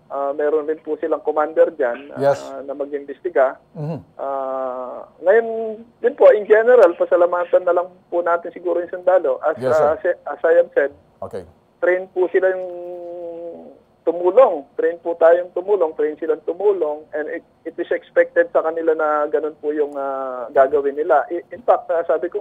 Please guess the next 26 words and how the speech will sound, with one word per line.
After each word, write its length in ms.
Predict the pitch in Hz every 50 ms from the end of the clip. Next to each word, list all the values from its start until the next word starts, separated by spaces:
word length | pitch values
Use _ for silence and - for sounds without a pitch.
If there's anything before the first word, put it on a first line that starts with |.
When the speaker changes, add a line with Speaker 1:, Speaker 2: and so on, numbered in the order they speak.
| 180
Speaker 1:
nga, 80 | 147 143
kahit 320 | - 151 156 160 160 -
hindi 160 | 165 165 160 160
yan 160 | 156 156 156
sundalo, 560 | 180 175 170 170 185 180 170 - - - - _ _ _ _ _ _ _ _ _ _ _ _ _ -
kahit 160 | 147 151 151 - _ _ -
civilian 400 | 160 160 175 180 190 202 214 196
yan, 160 | 170 147 147 143 156
kung 80 | 151 139 -
sino 160 | 165 160 165
man 240 | 165 190 196 190 170
yan, 160 | 143 135 143 143 151
kung 160 | 151 156 151 151 151 151 151 156 165 _ _ _ _ _ _ _ _ _ _ -
nakakita 480 | 139 151 156 156 - 165 165 165 170 170 165 -
siyang 240 | 175 165 165 156
kailangan 480 | - 160 160 160 156 156 156 156 165 160
tulungan, 480 | - 180 185 214 202 - 151 139 143 147
dapat, 400 | 147 147 147 185 175 170 - 143
ah, 160 | 135 135 139
gawin 240 | 147 143 143 151 151 -
po 80 | 147 143
natin, 400 | 139 135 135 127 - 160 151 -
tulungan 320 | 131 131 131 123 123 120
Speaker 2:
Okay. 80 | 117 110
Speaker 1:
natin. 220 | 110 - 120 117 - _ _ _ _
Speaker 2:
Sir, 240 | _ - - 320 320